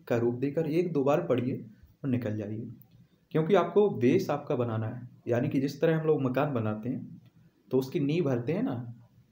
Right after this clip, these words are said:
base बनाने के लिए, यानी कि अच्छी नींव भरेंगे तो अच्छा मकान बनेगा और अधिक समय के लिए खड़ा भी रहेगा। तो आपको वही करना है एनसीईआरटी पढ़ के। जो आप आज पढ़ रहे हैं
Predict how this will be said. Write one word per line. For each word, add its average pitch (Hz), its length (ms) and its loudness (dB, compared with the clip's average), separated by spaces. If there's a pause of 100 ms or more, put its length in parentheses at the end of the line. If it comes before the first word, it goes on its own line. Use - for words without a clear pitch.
(160)
base 123 220 4
बनाने 110 300 -4
के 110 140 -10
लिए, 110 160 -10 (580)
यानी 123 200 4
कि 131 120 2
अच्छी - 300 0
नींव 131 240 2
भरेंगे 147 440 2
तो 117 100 -2
अच्छा 113 260 -2
मकान 139 320 -2
बनेगा 131 380 -2 (520)
और 113 200 -2
अधिक 120 300 0
समय 120 240 2
के 120 140 0
लिए 117 200 -2
खड़ा 123 240 2
भी 143 140 2
रहेगा। 131 360 0 (520)
तो 131 60 4
आपको 135 260 4
वही 135 220 2
करना 107 280 -2
है 113 260 -10 (220)
एनसीईआरटी 113 640 -2
पढ़ 107 200 -4
के। 117 140 -8 (1160)
जो 135 300 2
आप 156 400 2
आज 139 300 0
पढ़ 135 160 4
रहे 131 240 0
हैं 110 380 -10